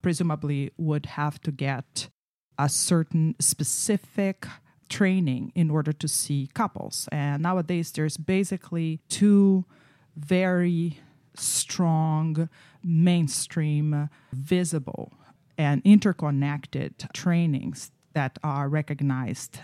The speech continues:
in North America. One would have been from the United States, the Gottman Method,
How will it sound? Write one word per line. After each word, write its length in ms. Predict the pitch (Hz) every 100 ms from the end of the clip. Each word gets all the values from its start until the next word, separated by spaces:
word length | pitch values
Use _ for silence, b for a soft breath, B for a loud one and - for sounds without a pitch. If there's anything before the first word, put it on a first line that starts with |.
| -
in 200 | 156 143
North 240 | 147 139
America. 520 | 147 139 - - - -
One 480 | 156 165 170 170 160
would 160 | 160
have 180 | 143 131
been 340 | 139 135 135 135
from 260 | - 135
the 80 | 135
United 380 | 131 135 135 151
States, 600 | - 214 208 208 - - _ _ _ -
the 120 | 151
Gottman 560 | 135 160 143 - 143 143
Method, 720 | 185 214 - 196 196 -